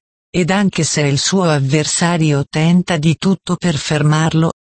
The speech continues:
il potere di Dio è maggiore e la luce della verità smaschera il suo avversario.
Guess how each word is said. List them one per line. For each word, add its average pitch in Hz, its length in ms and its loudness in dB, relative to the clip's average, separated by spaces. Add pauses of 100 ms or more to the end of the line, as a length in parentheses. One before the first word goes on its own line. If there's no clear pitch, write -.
(120)
il 190 200 -4
potere 202 560 -2
di 160 140 0
Dio 170 300 2
è 175 60 2
maggiore 165 680 0
e 151 40 2
la 156 140 0
luce 196 420 0
della 151 280 2
verità 143 460 0
smaschera 151 720 0
il 143 160 0
suo 160 240 -2
avversario. 147 880 0